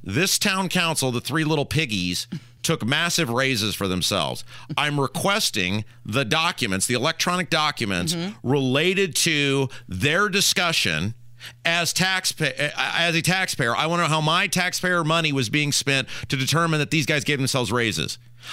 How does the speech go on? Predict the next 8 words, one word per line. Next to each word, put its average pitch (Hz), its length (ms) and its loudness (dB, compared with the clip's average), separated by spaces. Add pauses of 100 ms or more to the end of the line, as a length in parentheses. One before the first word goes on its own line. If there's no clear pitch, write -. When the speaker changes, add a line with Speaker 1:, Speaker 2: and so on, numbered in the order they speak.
(160)
Speaker 1:
I 175 140 4
made 214 220 0
that 196 160 2
request 170 400 0
over 139 160 0
three 156 320 0
weeks 135 260 2
ago. 82 320 0